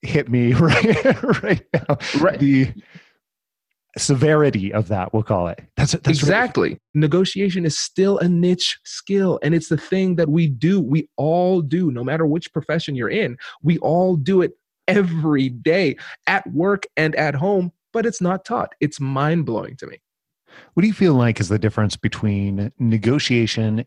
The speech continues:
Speaker 1: and persuasion in your mind? Because I do think that what you had mentioned, uh, we all do, we all do negotiation every single day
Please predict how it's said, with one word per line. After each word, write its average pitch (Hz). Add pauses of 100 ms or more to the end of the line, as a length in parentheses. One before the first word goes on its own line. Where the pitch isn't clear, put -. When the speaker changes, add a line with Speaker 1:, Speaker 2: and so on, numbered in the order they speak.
Speaker 1:
and 107
persuasion 78
in 113
your 95
mind? 76
Because 123
I 117
do 117
think 113 (140)
that 98 (680)
what 120 (240)
you 113 (280)
had 107
mentioned, 107 (140)
uh, 98
we 104
all 127
do, 110 (200)
we 117 (120)
all 220
do 151
negotiation 98 (120)
every 185
single 113
day 87